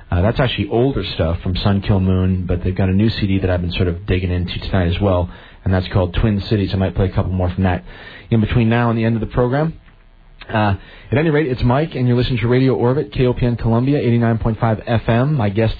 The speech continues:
is and has been Christopher Dunn for the last hour and ten minutes or so. We're gonna have, uh, another forty-five minutes or so to share with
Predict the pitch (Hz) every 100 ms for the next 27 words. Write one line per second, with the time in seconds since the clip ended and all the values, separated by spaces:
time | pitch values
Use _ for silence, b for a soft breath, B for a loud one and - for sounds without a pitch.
0 | - 123 135 139 120 104 113 117 110 120
1 | 120 117 - 131 - 113 98 104 104 123
2 | 147 B B B B - 113 110 104 -
3 | 113 117 123 113 110 127 117 120 123 120
4 | - 127 131 113 107 110 110 - B B
5 | B B B - 95 92 - 104 120 110
6 | - - 139 127 135 120 120 135 - 110
7 | 120 117 120 - - 120 120 117 107